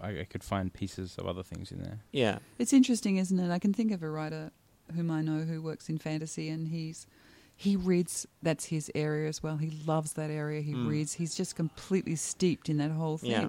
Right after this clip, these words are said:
Speaker 3: But his writing is as fresh and original as, as you can get, you
Speaker 2: Yeah.
Speaker 3: know, and it's marvelous to,
Speaker 2: Yep.
Speaker 3: to hear. But that's the way he works. You know,
Speaker 2: Mm-hmm.
Speaker 3: he just, like,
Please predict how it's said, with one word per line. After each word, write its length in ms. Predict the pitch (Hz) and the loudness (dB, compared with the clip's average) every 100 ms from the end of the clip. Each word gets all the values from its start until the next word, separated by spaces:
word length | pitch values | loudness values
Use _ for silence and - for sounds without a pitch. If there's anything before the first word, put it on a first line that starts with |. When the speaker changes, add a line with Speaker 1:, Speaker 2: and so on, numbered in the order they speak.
| - - - - _ | -4 -16 -20 -20 _
Speaker 3:
But 100 | 180 | 2
his 220 | 170 143 | 4 2
writing 480 | 139 143 190 185 143 | 2 2 2 2 2
is 140 | 143 139 | 0 -2
as 160 | 135 | -4
fresh 520 | - - 160 180 - | -6 0 2 2 2
and 100 | 160 | 2
original 600 | 147 151 151 160 151 156 - - | 4 2 2 2 4 0 -4 -2
as, 300 | 156 - - _ | -2 -2 -12 _
as 200 | 151 151 | -2 0
you 80 | 156 | -2
can 160 | 156 151 | 0 0
get, 320 | 147 147 - | 0 -4 0
you 80 | 151 | 4
Speaker 2:
Yeah. 160 | 143 | 4
Speaker 3:
know, 60 | 143 | 4
and 340 | - 147 147 - - - | 2 2 0 -6 -18 -10
it's 160 | 117 - | -4 4
marvelous 560 | 156 160 160 147 127 | 6 6 4 -2 -8
to, 140 | - 143 | -4 -2
Speaker 2:
Yep. 160 | 110 - - - - | -2 -4 -16 -16 -4
Speaker 3:
to 80 | |
hear. 200 | 151 151 - | 2 2 2
But 140 | - - | -2 -4
that's 400 | - 185 180 - | 0 4 4 2
the 80 | - | -2
way 180 | 165 151 | 0 0
he 180 | 147 160 | 0 -2
works. 420 | 143 147 - - | -2 -4 -8 -2
You 100 | 160 | 2
know, 60 | 147 | 4
Speaker 2:
Mm-hmm. 80 | 139 | 4
Speaker 3:
he 120 | 156 | 2
just, 300 | 147 143 - | 0 -6 -4
like, 160 | 147 | -6